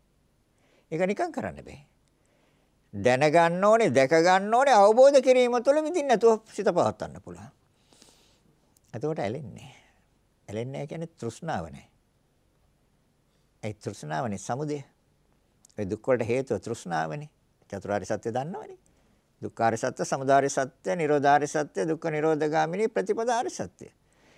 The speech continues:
ඒතර සමුදය තියෙන්නේ තෘෂ්ණාව හේවත් චන්දරාගයයි. එහෙනම් විඳින්නේ. එහෙනම් ඇලෙන්නේ. ඇලෙන්නේ නැත්තම් උපාදාන නැහැ. උපාදාන නැත්තම් භවයක් නැහැ. භවයක් නැත්තම් ජාතියක් නැහැ. අනන්ත ජරා මරණ නැහැ.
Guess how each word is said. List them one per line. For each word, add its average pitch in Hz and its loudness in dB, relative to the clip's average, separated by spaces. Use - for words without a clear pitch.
ඒතර 123 -2
සමුදය 151 4
තියෙන්නේ 226 0
තෘෂ්ණාව 180 2
හේවත් 240 4
චන්දරාගයයි. 202 4
එහෙනම් 208 0
විඳින්නේ. 247 0
එහෙනම් 170 -10
ඇලෙන්නේ. - -8
ඇලෙන්නේ 170 2
නැත්තම් 113 -4
උපාදාන 160 2
නැහැ. 113 -2
උපාදාන 160 0
නැත්තම් 120 -2
භවයක් 127 2
නැහැ. 185 -2
භවයක් 135 2
නැත්තම් 131 -6
ජාතියක් 123 0
නැහැ. 269 -2
අනන්ත 139 -12
ජරා 117 -8
මරණ 85 -14
නැහැ. 143 -20